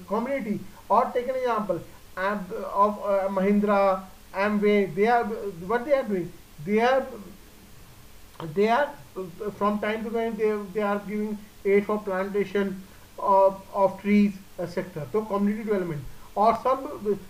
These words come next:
if you buy I T C pro-, I T C, uh, re-, stationery, so they is clearly mentioned at the back. If you buy three register, one rupee will go for the,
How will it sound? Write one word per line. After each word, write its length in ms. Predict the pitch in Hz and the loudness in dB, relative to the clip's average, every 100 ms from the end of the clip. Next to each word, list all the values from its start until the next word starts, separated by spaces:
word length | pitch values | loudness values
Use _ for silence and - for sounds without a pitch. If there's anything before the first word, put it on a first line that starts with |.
| - | -10
if 180 | 226 214 | -6 -4
you 100 | 254 | -4
buy 500 | 139 156 165 247 285 | -4 0 4 4 4
I 200 | 185 190 | 2 0
T 160 | 208 226 | 0 -4
C 100 | 202 | -6
pro-, 260 | 202 208 175 | -4 -2 0
I 200 | 180 190 | 0 -2
T 180 | 220 | -4
C, 120 | 208 233 | -6 -6
uh, 560 | 214 202 196 196 196 | 0 2 4 2 2
re-, 400 | 185 202 190 - | 0 -6 -8 -12
stationery, 540 | - 190 175 196 226 - - - | -6 -4 -4 -6 -6 -8 -18 -12
so 60 | - | -2
they 160 | 170 220 | 2 2
is 120 | 233 - - | 2 -6 -12
clearly 300 | 240 247 302 | -4 -2 -2
mentioned 360 | 262 214 202 226 | -2 -4 -4 -4
at 140 | 208 | -4
the 60 | 185 | -4
back. 360 | 165 190 214 - - | -2 -2 -4 -14 -12
If 140 | 196 - | -8 -4
you 80 | |
buy 240 | 202 190 233 | 0 0 0
three 260 | 240 226 | -4 -8
register, 380 | 220 202 - 240 | -6 -6 0 0
one 280 | 240 190 208 | 2 0 0
rupee 300 | 214 226 233 | -4 -4 -4
will 180 | 214 190 | -4 -2
go 220 | 190 226 | 0 0
for 360 | 226 185 175 185 | 0 -2 0 0
the, 240 | 247 | 0